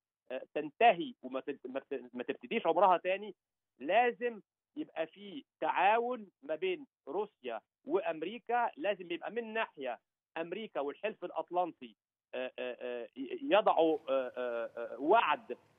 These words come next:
بعدم توسع الحلف الأطلنطي، آه، مرة أخرى إلى أوكرانيا أو أي بلدان أخرى على الحدود الروسية.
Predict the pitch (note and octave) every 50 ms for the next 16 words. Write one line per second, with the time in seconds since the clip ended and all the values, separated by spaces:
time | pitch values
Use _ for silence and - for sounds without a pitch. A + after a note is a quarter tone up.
0 | _ _ - - C#3 - - A3 C4 C4 G3 A3 F3+ E3+ - - E3 D#3 E3 G3
1 | A3+ A3 _ - E3 C#3+ C3+ C#3+ - G3+ G#3 F3+ - E3+ E3 - D#3+ D3+ - D#3+
2 | F3 F#3 F3+ D#3 - - B2+ A#2 _ _ _ _ _ _ _ - B2 B2 B2 B2
3 | D3 F#3 F#3+ F#3 D#3+ - D#3+ D#3 C#3+ F3+ E3 - - C3 C3 - F#3 F#3 F3+ -
4 | D#3 - - E3+ E3+ F3 D3+ D3+ C#3+ - - G3 G#3 F#3+ - - G#3+ A#3 A3 F#3+
5 | F#3 F3+ - - E3+ D#3+ D#3+ - - G3 G3+ F#3 - - - G3+ - - D3 C3+
6 | C3 A2+ _ _ _ - - C3 F3+ G3+ G3 D#3+ - - E3 D#3 E3 G3+ F#3 D#3+
7 | D#3 C#3+ D3 C3+ - F#3+ G#3+ A#3+ B3+ C#4 C#4 B3+